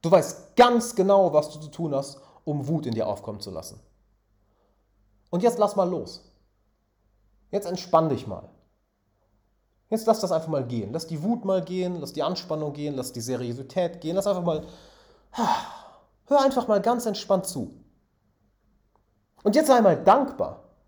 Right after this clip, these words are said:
Sei mal dankbar dafür, dass du auf einem Smartphone diese Informationen aufnehmen kannst, die irgendwie von mir hier ins Smartphone gesprochen werden, aufgenommen werden, durch die Luft geschickt werden, zu dir kommen, du kannst das aufnehmen. Du hast das Wissen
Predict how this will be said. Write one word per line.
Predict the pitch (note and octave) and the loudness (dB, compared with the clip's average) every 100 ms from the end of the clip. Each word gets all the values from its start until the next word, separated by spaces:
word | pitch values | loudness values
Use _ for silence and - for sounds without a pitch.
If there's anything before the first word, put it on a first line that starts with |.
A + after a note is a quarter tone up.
| _ _ _ _ _ - | _ _ _ _ _ 6
Sei | C4+ | 8
mal | C4+ | 10
dankbar | B3 C#4 G3 | 8 6 6
dafür, | D3 - F3+ | 4 2 0
dass | F3 F3 | 0 -2
du | F3+ F3 F3+ - | -4 -6 -8 -2
auf | D3 - | -2 -2
einem | E3 D#3+ | -2 -4
Smartphone | - G3 A#3+ B3+ - C#3+ E3 D#3+ | 0 6 6 4 0 2 2 0
diese | G3 F#3 | -2 0
Informationen | F#3 F3+ E3 E3 F#3 G#3+ | 0 0 -2 -2 -2 2
aufnehmen | B3 C4 D#3 B2+ | 2 2 -2 -4
kannst, | A2+ F#2 - | -6 -8 -10
die | - - _ _ _ _ _ _ - | -14 -16 _ _ _ _ _ _ -2
irgendwie | B3+ D#4 D4 D4 F3+ A3+ G3 A#3 - - - _ _ _ _ _ - | 4 4 4 -2 -2 -2 -2 -4 -8 -20 -20 _ _ _ _ _ -18
von | - F#3 F#3 | 4 6 8
mir | B3+ B3+ | 6 4
hier | G#3+ A#3 | 6 6
ins | F#3+ G3 | 4 0
Smartphone | - G#3 B3 G#3+ G3+ | 4 4 4 2 2
gesprochen | F3+ - A3 A3+ | 0 2 2 4
werden, | G#3 A3 - | 2 0 4
aufgenommen | G#3+ A3 F#3+ F3+ F#3 | 4 4 2 2 4
werden, | F#3 F#3 G3 | 4 2 0
durch | E3 D#3+ | -4 -4
die | E3 | -2
Luft | A3 - | -2 -2
geschickt | F#3 F#3 - | -8 -8 0
werden, | D#3+ E3+ | 2 2
zu | E3 | -4
dir | D3 F#3+ | -2 0
kommen, | G3 D3 | 2 0
du | D#3+ | -2
kannst | E3 D3 | -4 -6
das | C3+ | -4
aufnehmen. | G#2 C3 G#2+ | -2 -2 -2
Du | B2 | -2
hast | C3+ | -2
das | D3 C3 A#2+ | -4 -8 -4
Wissen | G3 B3+ C4+ C#4+ D4 | -2 0 -2 -4 -6